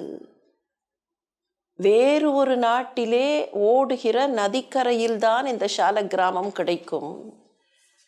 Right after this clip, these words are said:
அதை எல்லோரும் பத்திரமாக கொண்டு வந்து பூஜையிலே வைப்பார்கள். நீ என்னவோ எடைக்கல் போல அதை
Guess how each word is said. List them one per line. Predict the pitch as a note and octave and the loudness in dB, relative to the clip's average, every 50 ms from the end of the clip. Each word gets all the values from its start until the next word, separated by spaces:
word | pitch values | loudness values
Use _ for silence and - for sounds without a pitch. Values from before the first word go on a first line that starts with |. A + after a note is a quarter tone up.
| _ _ _ _ _ _ _ - | _ _ _ _ _ _ _ -4
அதை | - - A3 A#3+ C4+ C4+ | -2 0 2 2 2 2
எல்லோரும் | A#3 G3+ G#3 G#3+ A3+ A#3+ C4+ C#4+ D4 D4+ D4 B3+ G3+ | 2 2 2 2 2 4 4 4 2 2 0 0 2
பத்திரமாக | F#3+ F3+ F3 F3+ - C4 C#4 C#4+ C#4 B3+ A#3 G#3+ G#3 G#3+ C4 C4+ C4 | 0 0 0 0 0 0 2 2 2 2 2 2 0 0 -4 -4 -2
கொண்டு | - G#3+ G3+ A3 A3+ B3 A#3 | 0 0 0 0 0 0 0
வந்து | G#3+ G#3 G3+ G3 G3 B3+ B3+ | 0 0 0 -2 -2 -4 -4
பூஜையிலே | - A3 A3 A3+ A#3 A#3+ A3 G3+ F#3+ F#3+ F#3 F3 | -2 -2 -2 0 0 0 2 2 2 2 2 2
வைப்பார்கள். | E3 F3 E3+ E3+ - - F3 E3 D#3+ - - D3 D3+ D3+ F#3+ - - - _ _ _ _ _ _ _ _ _ _ _ _ _ - | 2 0 0 -2 -2 0 0 0 -2 -2 -6 -4 -4 -4 -6 -8 -10 -14 _ _ _ _ _ _ _ _ _ _ _ _ _ -4
நீ | B3+ C#4 D4+ D4+ D4+ C#4+ C4 | -2 0 0 0 0 0 0
என்னவோ | A#3+ B3 B3 B3 B3+ A#3+ A#3 B3 C4+ C#4+ C#4 B3 G3+ - - - - - - _ _ _ _ - - F#3+ F#3 G#3+ A3 | 0 -2 -2 -2 -2 -2 0 0 2 2 2 0 0 -2 -4 -8 -12 -18 -20 _ _ _ _ -8 -4 0 4 6 6
எடைக்கல் | A#3 B3 A#3 F4 G4 F4 - - - F#4+ F4 E4 E4 C4 | 6 6 4 4 4 2 0 -2 0 2 4 4 2 0
போல | - - C4 C4 C#4+ D4+ D4+ | 0 0 2 2 2 2 2
அதை | B3+ G#3+ A3 G#3+ | 2 2 0 -2